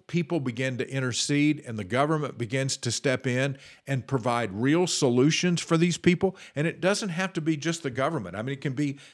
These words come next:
it can be the churches, it can be nonprofits, it can be a partnership in the community. But everybody's gotta come together and recognize that the problem here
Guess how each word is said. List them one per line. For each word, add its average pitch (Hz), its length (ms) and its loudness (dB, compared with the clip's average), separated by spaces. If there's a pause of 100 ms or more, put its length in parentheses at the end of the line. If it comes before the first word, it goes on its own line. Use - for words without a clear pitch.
it 131 80 -4
can 156 100 0
be 139 100 2
the 139 140 0
churches, 127 640 0
it 120 80 -4
can 127 140 0
be 131 120 4
nonprofits, 175 960 2
it 113 80 -4
can 127 140 2
be 139 300 2 (180)
a 139 100 -4
partnership 135 960 2
in 175 160 2
the 202 80 2
community. 180 640 2 (240)
But 156 200 0
everybody's 170 640 2
gotta 135 220 2
come 123 280 -4
together 113 600 2 (320)
and 127 180 0
recognize 143 680 2
that 117 140 -4
the 113 100 0
problem 175 640 2
here 98 480 0